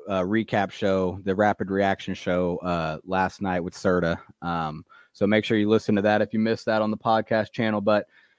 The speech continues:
you know, he kinda said it, it, the Raiders played on Sunday like the Chiefs were playing at the beginning of the year, right? In terms of just these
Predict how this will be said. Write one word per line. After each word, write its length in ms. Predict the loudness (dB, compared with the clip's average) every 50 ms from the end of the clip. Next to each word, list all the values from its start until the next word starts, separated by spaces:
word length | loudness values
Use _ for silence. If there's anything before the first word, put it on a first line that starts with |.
| _ _
you 60 | 4 6
know, 80 | 6
he 80 | 6 6
kinda 240 | 6 6 6 6 10
said 340 | 10 12 12 10 8 4 -4 -16 _ _ -10
it, 160 | -10 -10 -10
it, 140 | -12 -14 -14 _ _ _ _ _
the 80 | 4 6
Raiders 400 | 10 12 12 12 12 10 8 6
played 440 | 6 8 8 8 8 6 4 -2 -10 _ _ _ 0
on 160 | 2 2 4
Sunday 420 | 6 6 6 6 6 6 6 6
like 200 | 6 4 2 2
the 80 | 0 -4
Chiefs 320 | 2 6 6 6 6 4
were 80 | 0 0
playing 260 | 4 4 4 4 4
at 80 | 0 0
the 60 | -2
beginning 320 | -2 0 0 0 0 0
of 80 | 0 0
the 60 | 2
year, 220 | 2 4 2 2 2
right? 240 | 0 0 0 0
In 120 | -2 -4 -4
terms 280 | -2 -2 -2 0 0
of 180 | -2 -2 -2 0
just 200 | -2 -2 -2 0
these 300 | 0 0 0 0 -2